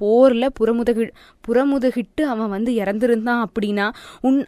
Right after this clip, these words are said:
அவன் உண்ட மார்பை அறுத்து விடுவேன்" என்று ஒரு பண்டைய பெண்மணி சொல்லியிருக்கா, பண்டைய தாய் சொல்லியிருக்கா அப்படின்னா, அவ அந்த அளத்திற்கு வீரத்துக்கும் போருக்கும் அவ முக்கியத்துவம் கொடுக்கறதுனாலையும்,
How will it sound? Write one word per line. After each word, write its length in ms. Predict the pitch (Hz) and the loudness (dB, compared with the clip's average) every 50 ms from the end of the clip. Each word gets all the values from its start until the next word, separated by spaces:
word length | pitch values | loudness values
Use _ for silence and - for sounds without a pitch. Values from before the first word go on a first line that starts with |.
| _ | _
அவன் 340 | - 190 202 196 233 233 220 | -6 -4 -2 0 0 0 0
உண்ட 320 | 220 233 269 294 285 311 | 2 2 2 2 2 2
மார்பை 540 | 254 233 214 220 233 254 233 220 262 277 269 | 2 0 0 0 -2 -2 0 0 0 2 2
அறுத்து 400 | 208 190 220 277 - _ - 294 | 2 0 0 -2 -4 _ -2 0
விடுவேன்" 420 | 269 247 240 226 208 240 269 285 277 | 0 0 0 2 4 4 4 4 2
என்று 240 | 254 240 214 240 | -2 -4 -2 0
ஒரு 140 | 226 214 - | 0 0 0
பண்டைய 400 | - - 196 190 208 226 254 247 | -2 -4 -6 -2 -2 0 0 2
பெண்மணி 380 | 196 - 202 202 208 202 196 196 185 - | 2 2 2 2 2 0 -2 -2 -2 -4
சொல்லியிருக்கா, 440 | 185 180 196 220 233 214 - - 208 - | -2 -2 0 0 0 -2 -2 -2 -2 0
பண்டைய 320 | - 185 202 208 240 226 208 185 - | 0 -2 0 0 0 0 0 -2 -2
தாய் 300 | 190 190 202 240 247 220 - 208 | 0 2 2 2 2 0 -2 -6
சொல்லியிருக்கா 380 | 190 196 202 185 - - 196 175 | -6 -6 -6 -8 -8 -10 -10 -10
அப்படின்னா, 500 | - - 185 180 185 185 185 180 196 - - - - - - - | -10 -10 -8 -8 -6 -6 -4 -6 -6 -8 -10 -16 -20 -20 -20 -14
அவ 160 | - 220 214 196 | -8 -4 -2 -2
அந்த 420 | 170 180 226 285 311 320 302 240 | -2 -2 0 0 0 2 2 2
அளத்திற்கு 580 | 208 226 254 - - 277 240 - - - 226 214 - - - - _ 202 | 0 0 -2 -2 -2 -2 -2 -2 -4 -6 -8 -8 -8 -12 -20 -18 _ -4
வீரத்துக்கும் 800 | 226 233 247 277 269 269 220 - 240 233 - _ - 233 208 196 | -2 0 0 2 2 0 0 0 -4 -6 -4 _ -2 -2 -2 -2
போருக்கும் 840 | - - 208 214 226 254 285 262 247 - - - 233 247 254 233 - - - _ | -4 -2 2 6 6 6 6 6 2 -2 -4 -4 -2 -2 -2 -4 -8 -14 -18 _
அவ 400 | - 180 202 190 185 180 175 175 175 147 - - _ _ _ _ _ _ _ _ - - | -8 -4 -2 -2 -2 -2 -2 -4 -6 -8 -12 -16 _ _ _ _ _ _ _ _ -12 -8
முக்கியத்துவம் 600 | - 208 190 - 247 254 254 - 269 247 233 208 | -6 -6 -4 -2 -2 -2 -2 0 0 0 0 0
கொடுக்கறதுனாலையும், 920 | - 233 220 247 - 240 226 233 226 220 214 208 196 190 190 196 202 233 | 0 -2 -4 -2 -2 -2 -2 0 0 -2 -2 -2 -2 -2 -2 -2 -2 -2